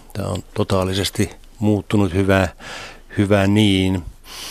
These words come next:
Ö, toisaalta tietysti, niin kuin, henkilökohtaisestihan se oli hyvä aikaa sillä tavalla, että on, oli, oli, pääsi käytännön asioihin ja olin ollut opiskeluaikaan Turussa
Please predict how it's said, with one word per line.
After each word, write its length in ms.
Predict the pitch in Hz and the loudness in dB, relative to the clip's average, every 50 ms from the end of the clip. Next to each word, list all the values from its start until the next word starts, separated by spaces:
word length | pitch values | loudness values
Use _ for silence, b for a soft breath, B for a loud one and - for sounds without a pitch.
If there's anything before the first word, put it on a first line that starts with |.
| B B B B B - - - - 104 | B B B B B -6 -6 -4 -2 0
Ö, 260 | 95 90 87 87 85 85 - | 2 2 2 0 -2 -2 -2
toisaalta 240 | - 95 90 92 | -2 0 0 0
tietysti, 180 | 85 90 - 107 | -2 -2 -2 -2
niin 100 | 104 92 | -2 0
kuin, 80 | 90 101 | 2 2
henkilökohtaisestihan 760 | 139 147 147 120 90 92 85 - 87 85 80 - - 85 85 | 4 4 4 2 2 2 0 -2 -2 -4 -2 -2 -2 -2 0
se 80 | - | 0
oli 240 | 92 90 90 92 95 | -2 -2 -2 -2 -4
hyvä 220 | 95 95 90 92 90 | -4 0 0 2 2
aikaa 260 | 87 87 - 90 85 | 0 0 -2 -4 -4
sillä 200 | 87 90 87 82 | -2 -4 -6 -6
tavalla, 240 | - 87 85 85 85 | -6 -8 -8 -8 -8
että 160 | - - 95 | -8 -8 -10
on, 300 | 95 95 107 110 107 - - - | -10 -10 -10 -10 -12 -12 -10 -10
oli, 200 | 104 101 98 95 | -8 -8 -8 -8
oli, 180 | 95 98 98 92 - - - | -8 -10 -10 -10 -12 -10 -4
pääsi 340 | - 95 92 87 85 87 85 - - - - - - - - - - - - - - - - - | -2 0 0 0 0 -4 -4 -6 -10 -20 -20 -20 -20 -20 -20 -20 -20 -20 -20 -20 -20 -18 -6 0
käytännön 580 | - 98 92 92 87 85 87 90 90 98 110 110 113 113 113 | 2 2 2 2 0 0 0 -2 -4 -6 -8 -10 -10 -8 -4
asioihin 600 | - 101 98 92 98 92 87 87 87 87 87 90 | -2 -2 0 0 0 0 0 0 -2 -4 -4 -4
ja 340 | 87 87 87 87 85 87 87 B B B B B | -4 -2 -2 -2 -2 -4 -8 B B B B B
olin 220 | - 95 92 92 95 | -2 0 0 0 0
ollut 520 | 95 98 95 90 90 - - - - - B B B B B B B B B B | 0 0 0 0 -2 -6 -8 -14 -16 -16 B B B B B B B B B B
opiskeluaikaan 760 | - 98 98 - - 107 87 85 82 85 85 - 90 87 82 | -2 0 0 0 0 0 0 0 0 0 0 0 0 0 0
Turussa 520 | - 92 92 95 87 - - - 87 85 | -2 -4 -4 -4 -4 -4 -2 -2 -2 -2